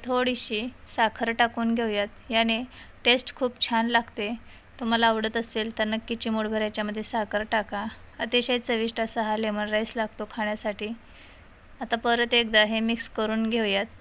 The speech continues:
आणि चिमूटभर मीठसुद्धा टाकायचे. तर अतिशय थोडंसं मीठ टाकायचे चव बॅलन्स होण्यासाठी. अगोदर आपण भात शिजवतानासुद्धा मीठ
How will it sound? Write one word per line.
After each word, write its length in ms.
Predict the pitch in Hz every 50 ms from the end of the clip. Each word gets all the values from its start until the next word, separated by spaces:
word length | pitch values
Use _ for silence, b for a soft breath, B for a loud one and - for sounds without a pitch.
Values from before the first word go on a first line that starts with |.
| - - - - - -
आणि 220 | - 233 220 226
चिमूटभर 520 | 226 - 254 240 240 240 233 226 220 220 233
मीठसुद्धा 520 | 233 220 214 214 - 226 - 220 196 208
टाकायचे. 640 | 226 - 247 226 220 - 196 190 190 - 208 196 208 B B B B B B B B - - - - 254
तर 80 | 240 240
अतिशय 380 | 233 - 269 254 - 277 262 262
थोडंसं 480 | - 262 269 240 233 240 - - 247
मीठ 160 | 233 240 233 - -
टाकायचे 460 | 233 226 - - 226 220 - 233 226
चव 240 | - - 226 220 220
बॅलन्स 400 | 220 226 214 208 208 214 220 -
होण्यासाठी. 640 | - 220 214 214 214 220 - 233 214 214 214 202 208 220 B B B B B
अगोदर 320 | - 214 233 233 233 233 233
आपण 260 | 233 233 226 226 226
भात 160 | 233 226 226
शिजवतानासुद्धा 760 | - - 247 220 220 214 208 226 220 220 220 - 220 208 208 214
मीठ 200 | 214 220 214